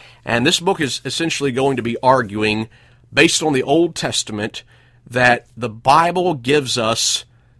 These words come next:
the information we need to understand who we are, why we're here, what our purpose is,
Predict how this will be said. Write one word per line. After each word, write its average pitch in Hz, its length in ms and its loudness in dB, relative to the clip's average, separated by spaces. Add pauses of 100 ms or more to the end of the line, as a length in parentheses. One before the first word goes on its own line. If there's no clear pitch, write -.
(220)
the 120 220 0
information 143 840 -2
we 151 220 -2
need 113 600 -4 (320)
to 131 100 -4
understand 139 640 -2
who 147 200 0
we 180 200 -2
are, 117 340 4
why 123 340 2
we're 147 200 -2
here, 113 240 -4
what 120 200 0
our 156 100 2
purpose 120 500 -6
is, 113 360 -6